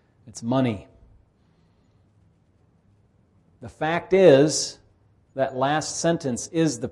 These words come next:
is the truth. You cannot serve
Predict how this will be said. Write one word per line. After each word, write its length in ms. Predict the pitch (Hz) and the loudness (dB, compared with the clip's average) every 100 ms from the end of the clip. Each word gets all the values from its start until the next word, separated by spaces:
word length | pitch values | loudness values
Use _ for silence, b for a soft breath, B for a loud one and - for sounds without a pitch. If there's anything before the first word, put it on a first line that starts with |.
| - | -8
is 240 | 160 156 127 | -4 -4 -4
the 80 | |
truth. 500 | 120 - 147 104 - - | -8 -2 0 0 -6 -2
You 160 | 139 | 0
cannot 460 | 135 - 175 170 156 | 0 0 2 2 0
serve 640 | - 160 139 120 117 107 | -2 2 4 4 0 -6